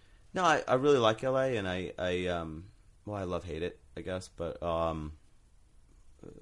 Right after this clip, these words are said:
New York's too expensive. And, uh, even though I grew up there and I really love it there, I, um, you know, that whole Brooklyn writer scene thing is, seems like a nightmare to me and a, a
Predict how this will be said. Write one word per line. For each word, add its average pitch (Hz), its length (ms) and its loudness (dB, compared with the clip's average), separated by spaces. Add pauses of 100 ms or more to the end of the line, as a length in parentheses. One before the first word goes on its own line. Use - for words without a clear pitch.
(640)
New 104 140 -6
York's 104 240 0
too 85 120 -8
expensive. 80 480 -8 (500)
And, 78 520 -6
uh, 76 320 -6 (500)
even 85 120 -6
though 87 60 -4
I 82 40 -6
grew 80 140 -4
up 73 120 -8
there 78 200 -6
and 73 80 -8
I 73 60 -8
really 73 200 -8
love 73 220 -6
it 69 100 -10
there, 71 280 -4
I, 65 180 -8 (680)
um, 65 360 -10 (260)
you 73 100 -12
know, 55 80 -12
that 67 120 -12
whole 71 160 -12
Brooklyn 64 420 -12
writer 62 220 -12
scene 65 320 -14
thing 62 240 -12 (140)
is, - 180 -20 (340)
seems 64 240 -14
like 62 80 -16
a 69 40 -14
nightmare 65 300 -12
to 69 80 -12
me 67 260 -12
and 60 160 -16 (260)
a, 50 560 -16
a - 40 -16